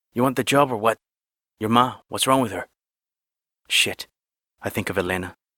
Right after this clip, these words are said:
the ocean. But then, I also think of Mommy,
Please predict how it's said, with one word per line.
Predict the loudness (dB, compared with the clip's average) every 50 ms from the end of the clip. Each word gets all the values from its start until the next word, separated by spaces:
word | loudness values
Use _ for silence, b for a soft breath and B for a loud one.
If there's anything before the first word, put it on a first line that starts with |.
| _ _ _
the | -2 0 2
ocean. | 2 2 0 0 -2 -4 -8 _ _ _ _ _ _ _ _ _ _ _
But | -4 0
then, | 2 2 0 0 -4 _ _ _ _ _ _ _ _ _ _ _ _ _ _ _ _ _
I | -12 -10
also | -8 -6 -6 -6
think | -6 -6 -6
of | -4
Mommy, | -2 0 0 0 -2 -4 -12 _